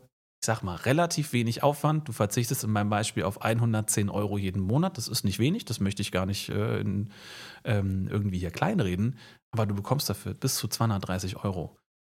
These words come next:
Und manche Arbeitgeber sagen sogar noch, meine Mitarbeiter sind mir wichtig, ich möchte, dass die bleiben und unterstütze die, die machen sogar noch ein bisschen mehr. Kommt von Arbeitgeber zu Arbeitgeber an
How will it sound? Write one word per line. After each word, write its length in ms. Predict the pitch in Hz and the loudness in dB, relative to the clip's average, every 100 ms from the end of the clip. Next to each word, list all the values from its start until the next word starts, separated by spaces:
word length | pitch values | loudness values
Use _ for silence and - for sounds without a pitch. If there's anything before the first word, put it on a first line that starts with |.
| - | -2
Und 140 | 110 104 | 0 4
manche 380 | 127 156 - | 4 4 0
Arbeitgeber 540 | 104 104 95 104 98 101 | 0 -2 -2 -2 0 0
sagen 260 | 95 90 | 0 0
sogar 280 | 98 90 92 | -2 -2 0
noch, 300 | 98 117 135 - _ _ _ _ - | 0 0 -2 -14 _ _ _ _ 0
meine 240 | 110 131 | 4 4
Mitarbeiter 520 | 127 123 107 113 113 107 | 2 2 2 2 2 0
sind 180 | 104 | 0
mir 160 | 92 101 | 0 2
wichtig, 360 | 143 - 151 - | 2 2 -2 -2
ich 160 | - | 0
möchte, 200 | 110 - | 0 2
dass 180 | 98 95 | 0 0
die 120 | 95 | -2
bleiben 340 | 92 104 127 127 | 0 2 2 0
und 80 | |
unterstütze 460 | 107 107 123 156 90 | -2 -4 -4 -2 0
die, 260 | 92 113 - - - - - | 0 -2 -4 -20 -20 -10 0
die 80 | |
machen 300 | 110 135 147 | 2 4 2
sogar 300 | 131 120 107 | 0 0 0
noch 160 | 113 107 | 0 0
ein 80 | 101 | 0
bisschen 300 | 107 - 98 | 0 0 0
mehr. 300 | 78 73 - _ _ - | -2 -6 -12 _ _ 2
Kommt 220 | 151 - | 2 4
von 140 | 131 | 0
Arbeitgeber 720 | - 113 110 - 120 120 120 | 2 0 0 0 2 2 2
zu 160 | - - | 0 -2
Arbeitgeber 500 | 98 92 113 117 110 | 0 -2 0 2 2
an 260 | 110 113 | 2 0